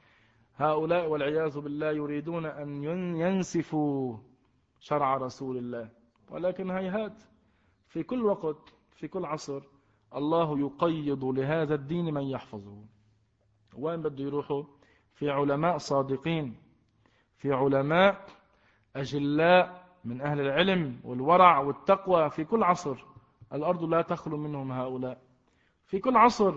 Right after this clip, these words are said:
يدافعون عن دين الله لوجه الله، لا يريدون من الناس مدحاً ولا جزاءً ولا شكوراً ولا مالاً، يريدون إقامة ما أمر الله سبحانه وتعالى،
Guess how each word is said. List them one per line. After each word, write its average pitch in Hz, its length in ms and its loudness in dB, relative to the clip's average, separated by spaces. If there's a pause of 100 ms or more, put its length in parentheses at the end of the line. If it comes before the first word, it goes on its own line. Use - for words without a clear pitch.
(180)
يدافعون 160 800 0
عن 156 260 0
دين 190 240 -2
الله 190 340 0
لوجه 156 420 -2
الله، 117 260 -6 (640)
لا 175 200 0
يريدون 220 560 4
من 214 100 4
الناس 208 460 4
مدحاً 185 400 0
ولا 170 380 2
جزاءً 170 580 4
ولا 170 300 2
شكوراً 180 640 2
ولا 214 260 8
مالاً، 262 520 10 (1000)
يريدون 160 480 2
إقامة 170 640 2
ما 151 320 -2
أمر 160 200 0
الله 151 400 0
سبحانه 131 640 -8
وتعالى، 117 480 -10